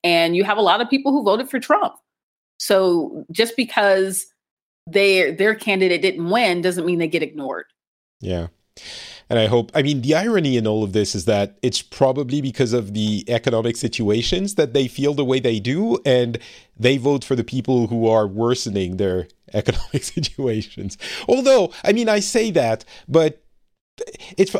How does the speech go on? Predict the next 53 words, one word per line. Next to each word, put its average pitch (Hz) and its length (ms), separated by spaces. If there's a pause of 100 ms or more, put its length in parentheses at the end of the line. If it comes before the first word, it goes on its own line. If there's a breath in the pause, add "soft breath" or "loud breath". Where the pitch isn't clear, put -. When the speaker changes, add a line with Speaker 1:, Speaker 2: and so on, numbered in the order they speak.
Speaker 2:
okay, 120 260
we 165 160
really 185 260
have 151 180
to, 139 160
to 123 260 (160)
conclude 147 380
the 127 80
show, 117 240
but 104 220 (460 loud breath)
it's - 180
really 254 140
funny. 143 280
Every 190 180
time 220 200
I 160 60
go 143 160
in 139 100
the 123 80
U 117 220
S, 123 260 (160 loud breath)
it's 156 220
like, 135 260
"Oh, 220 160
but 156 140
the 165 80
U 165 180
S 160 140
has 139 160
a - 20
great, 127 480 (220 loud breath)
uh, 143 200
employment 185 560
rate 123 280
and 127 120
the 151 120
economy, 170 680
the 156 160
economy 175 360
is 156 100
going 156 220
great." 185 260
And 127 160
you 135 80
look 170 180
at - 140
people 117 500 (200 loud breath)
and 135 120
you 127 120
go 156 320
in, 127 280
even 208 300
in, 135 240